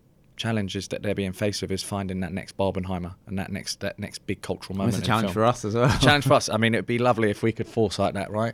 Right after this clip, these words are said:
Speaker 1: Um, I know that obviously Deadpool's got the trailer in Super Bowl coming up in the next couple of weeks as well. So maybe that's a film that could be the next kind of big cultural moment here in the U K.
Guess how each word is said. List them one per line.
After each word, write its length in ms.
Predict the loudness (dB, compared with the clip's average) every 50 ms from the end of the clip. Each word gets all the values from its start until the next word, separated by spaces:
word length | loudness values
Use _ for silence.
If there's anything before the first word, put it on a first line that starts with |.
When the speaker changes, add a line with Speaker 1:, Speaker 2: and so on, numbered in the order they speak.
| -6 _
Speaker 1:
Um, 380 | 0 2 2 2 2 -2 -4 -8 -14 -20 -20 -20 -20 -20 -10 -4
I 80 | 2
know 120 | 4 6 6
that 200 | 6 6 4 2 _ -18 -20 -12 -8
obviously 420 | -8 -6 -6 -6 -6 -4 -4 -4 -2
Deadpool's 380 | -4 -6 -6 -4 -6 -6 -4
got 120 | -6 -6 -8
the 60 | -6
trailer 360 | -4 -2 0 2 2 2 2
in 100 | 0 -2
Super 280 | -2 -2 -2 -2 -2 0
Bowl 180 | 2 4 4
coming 260 | 4 2 -2 -2 -2 -2
up 160 | -2 -4 -4
in 60 | -6
the 60 | -4
next 260 | -4 -6 -6 -8 -8
couple 240 | -10 -10 -6 -4 -4
of 60 | -2
weeks 280 | 0 -2 -2 -2 -6 -6
as 100 | -2 2
well. 300 | 6 6 8 6 6 2 -4 -16 -20 -20 -20 _ _ -12
So 260 | -4 0 0 0 0 -2 -6 _ _
maybe 260 | 0 0 2 2 2
that's 240 | 2 0 -2 -2 -6
a 20 | -8
film 260 | -6 -6 -4 -4 -4
that 140 | -6 -8 -8
could 180 | -10 -8 -6
be 100 | -4 -4 -4
the 80 | -2
next 240 | -4 -6 -6 -8 -12
kind 180 | -10 -8 -8 -8
of 80 | -8
big 140 | -8 -10 -8
cultural 320 | -8 -8 -8 -8 -8 -6
moment 280 | -6 -4 -4 -6 -8 -10
here 140 | -10 -10 -8
in 80 | -8
the 80 | -8 -8
U 60 | -8
K. 240 | -10 -10 -12 -12 -12